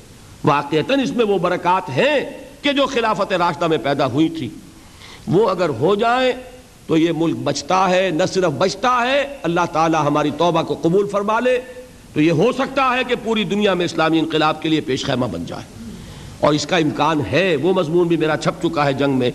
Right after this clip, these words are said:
جو پچھلا جو جمعہ گزرا ہے اس میں چند ذاتی وضاحتوں کے عنوان سے وہ مضمون چھپا ہے کہ میں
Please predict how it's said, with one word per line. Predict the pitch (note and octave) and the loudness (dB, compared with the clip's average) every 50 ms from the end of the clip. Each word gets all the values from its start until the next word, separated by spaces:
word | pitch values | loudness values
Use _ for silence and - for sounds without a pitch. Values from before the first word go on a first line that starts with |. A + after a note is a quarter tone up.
| - - - - - - | -4 -10 -18 -14 -4 0
جو | E3 E3+ | 0 0
پچھلا | E3 - A#3 - A#3+ C4+ C4+ B3+ | 0 0 0 0 2 2 2 2
جو | G#3 A3 | 0 0
جمعہ | G3+ F#3+ G3+ G3+ F#3+ F3+ | 0 0 0 0 0 0
گزرا | E3 F3 E3+ E3+ E3+ E3 | 0 0 0 2 2 2
ہے | E3 | 2
اس | D#3+ D#3 D#3+ - | 0 -2 -2 -2
میں | D3 C#3+ C#3 C3+ C#3 C#3 - - - | -2 0 0 -2 -4 -8 -12 -6 -2
چند | E3 F#3+ G3+ F#3 | 0 0 0 0
ذاتی | F3 D3+ E3 D#3+ F3+ E3+ G3+ G3 | -2 0 0 0 0 0 0 0
وضاحتوں | E3+ E3 D#3+ E3 D3+ D3+ - E3+ E3 | 0 0 0 0 0 0 -2 -4 -4
کے | - D3 | -2 -2
عنوان | D3 C#3+ C#3+ C#3 C#3+ C#3+ | 0 0 2 0 0 0
سے | - D#3 | -2 -2
وہ | D3 C3 | -2 0
مضمون | B2 B2+ A#2+ C3 D3+ D3+ D3 | 0 -2 -2 0 -2 -2 -2
چھپا | - C#3+ - - - - | -2 -4 -4 -4 -4 -6
ہے | - - - - - - - - - - - - - - - - - - | -8 -10 -16 -20 -20 -20 -20 -20 -20 -20 -18 -18 -18 -18 -18 -18 -6 -2
کہ | - - | 0 2
میں | D#3 E3+ | 2 2